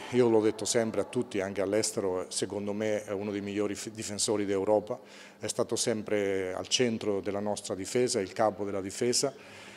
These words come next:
e io dico sempre che se non fosse stato un i-, italiano giocherebbe nel Barcellona o nel Kiel, eh,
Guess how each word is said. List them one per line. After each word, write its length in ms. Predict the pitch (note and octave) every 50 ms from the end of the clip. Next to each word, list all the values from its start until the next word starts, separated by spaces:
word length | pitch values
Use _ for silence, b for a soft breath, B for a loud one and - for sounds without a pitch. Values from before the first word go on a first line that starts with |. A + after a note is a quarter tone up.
| B B B B
e 600 | - A2+ A2 G#2+ G#2 G2+ G2+ G2 G2 F#2+ F#2+ G2 G#2
io 100 | A2 G#2
dico 220 | F#2+ A2 - A2
sempre 360 | G2 - A2+ G#2+ G#2 G#2 G#2
che 120 | - A2 G2+
se 120 | - A2
non 140 | G#2+ G#2 G#2
fosse 300 | - G#2+ G#2+ - - A2
stato 340 | - - A#2 A2 G#2 G#2+ G#2
un 120 | G#2 G#2
i-, 220 | G#2+ G#2 G#2 F#2 - -
italiano 880 | - G#2+ G#2+ G#2 G#2 A2 A2 A2+ A2+ G#2+ G#2+ G2+ G2 G2 F#2+ - - - - - - - G#2+ G#2
giocherebbe 500 | G#2 A2 G2 F2+ G#2 A2 G#2+ G2 G#2 G2+
nel 120 | G#2 G2+
Barcellona 560 | G2+ G2+ G2 - - A2 G2+ G#2+ A2 G#2+ G#2
o 40 | G2+
nel 200 | G2+ F#2+ F#2 -
Kiel, 340 | - - F2+ D#2+ E2 D#2+ E2+
eh, 720 | F#2 F2 - F2 G2 F#2+ F#2 F#2 F#2 F#2+ F#2 F#2 F#2 F2